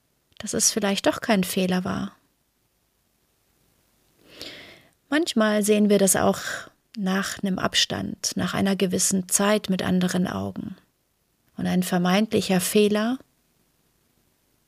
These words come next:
war vielleicht am Ende doch richtig. Vielleicht hat auch ein Fehler dazu geführt, dass Entscheidungen getroffen wurden, die gedient haben,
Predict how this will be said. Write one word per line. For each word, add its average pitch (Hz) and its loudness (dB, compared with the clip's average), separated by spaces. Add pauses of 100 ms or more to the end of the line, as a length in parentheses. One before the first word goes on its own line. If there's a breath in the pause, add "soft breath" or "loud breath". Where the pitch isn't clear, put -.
(120)
war - -10
vielleicht 190 -2
am 190 0
Ende 202 2
doch - 0
richtig. - -4 (1300)
Vielleicht - -2
hat 220 -2
auch 202 0
ein 196 4
Fehler 214 4
dazu 196 0
geführt, 208 -4
dass 185 0
Entscheidungen 202 0
getroffen 196 0
wurden, 196 -2 (1000)
die 180 -8
gedient 214 0
haben, 185 -4